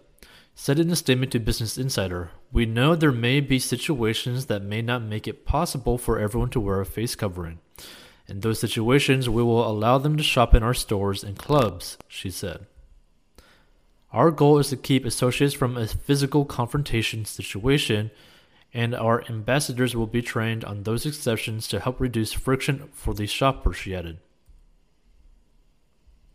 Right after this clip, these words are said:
"Not enforcing masks makes it a public relations stunt," according to one critic.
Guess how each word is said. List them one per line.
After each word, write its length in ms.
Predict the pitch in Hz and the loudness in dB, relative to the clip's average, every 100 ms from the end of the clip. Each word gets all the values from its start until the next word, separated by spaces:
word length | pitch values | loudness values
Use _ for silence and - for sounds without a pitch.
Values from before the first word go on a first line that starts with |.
| _ - - - - - _ _ _ _ | _ -20 -20 -20 -20 -20 _ _ _ _
"Not 220 | 117 127 | 0 0
enforcing 540 | 131 - 127 - 120 123 | -2 -2 -2 -2 -4 0
masks 500 | 170 127 147 - - | 0 0 -2 -6 -8
makes 340 | 120 123 - | -4 -4 -2
it 120 | 131 - | -4 -2
a 120 | 127 | -4
public 540 | 127 - 110 117 - | -4 -4 -2 -4 -4
relations 560 | 123 123 95 - 98 92 | -2 -2 -2 -6 -8 -10
stunt," 440 | - 170 135 - - | -6 -2 -4 -6 -16
according 420 | - - 104 107 | -14 -8 -6 -6
to 160 | - 110 | -6 -8
one 220 | 90 85 | -8 -12
critic. 500 | 85 135 135 - - | -10 -8 -8 -12 -20